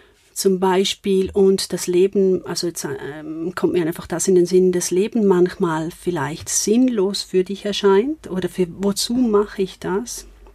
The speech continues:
Dass du die, dass du, wenn, jedes Mal, wenn du auf die Uhr schaust,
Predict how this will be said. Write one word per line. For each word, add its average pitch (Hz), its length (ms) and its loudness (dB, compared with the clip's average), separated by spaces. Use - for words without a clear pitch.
Dass 220 140 0
du 254 60 0
die, 254 280 2
dass 214 160 -2
du, 220 80 -4
wenn, 214 140 6
jedes 247 320 2
Mal, 226 160 4
wenn 202 100 8
du 208 80 -2
auf 196 200 -2
die - 120 -6
Uhr 277 180 -4
schaust, 220 640 0